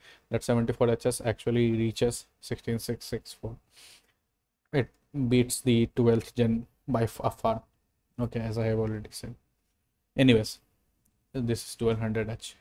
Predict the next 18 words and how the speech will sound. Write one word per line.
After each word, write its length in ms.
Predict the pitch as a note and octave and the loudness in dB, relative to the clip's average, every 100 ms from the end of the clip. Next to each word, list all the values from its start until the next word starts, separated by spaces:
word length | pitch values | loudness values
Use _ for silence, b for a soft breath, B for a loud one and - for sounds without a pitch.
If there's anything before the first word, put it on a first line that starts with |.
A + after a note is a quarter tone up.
| _ _ - | _ _ -6
Anyways, 320 | A2+ G#2+ G#2+ | -2 -2 -4
anyways, 380 | A2+ G#2+ - - | -8 -8 -12 -18
anyways. 320 | - - - _ _ _ - | -18 -16 -18 _ _ _ 2
Not 200 | D3 D3 | 6 6
the 80 | B2 | 4
point. 320 | - G#2+ G#2+ - | 0 -4 -6 -4
The 80 | B2 | -2
point 360 | C3 C3+ C3+ | 2 4 4
is, 280 | D3 D#3+ - _ _ _ - | 2 2 -4 _ _ _ 0
how 180 | A#2+ A#2 | 2 4
do 140 | A#2 | 2
you 100 | A#2 | -2
fix 380 | A2+ C3 - - | -2 -4 -6 -10
it? 180 | - _ _ - | -18 _ _ -14
Okay, 240 | A2+ - D#3+ _ _ | -12 -10 -12 _ _
because 280 | - B2 A2+ | -2 2 4
most 320 | A#2 B2+ - | 4 4 2
people 320 | B2+ A#2+ C3+ | -4 0 -2